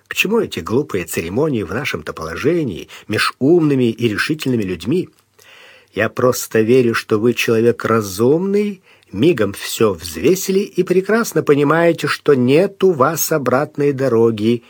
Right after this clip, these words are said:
И нет друга, окромя меня.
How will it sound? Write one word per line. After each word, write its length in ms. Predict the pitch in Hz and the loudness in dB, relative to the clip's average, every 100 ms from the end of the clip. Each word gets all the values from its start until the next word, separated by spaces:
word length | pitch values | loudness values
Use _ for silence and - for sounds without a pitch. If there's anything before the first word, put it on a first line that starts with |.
| _ _ _ _ _ | _ _ _ _ _
И 120 | 214 | 2
нет 340 | 190 147 151 - | 4 4 2 -2
друга, 680 | 104 120 151 233 208 214 220 | -2 2 4 4 4 2 2
окромя 680 | - 113 - 120 120 113 202 | 0 -6 -2 0 0 0 0
меня. 640 | 190 170 180 98 107 110 | 0 0 0 -2 -2 -4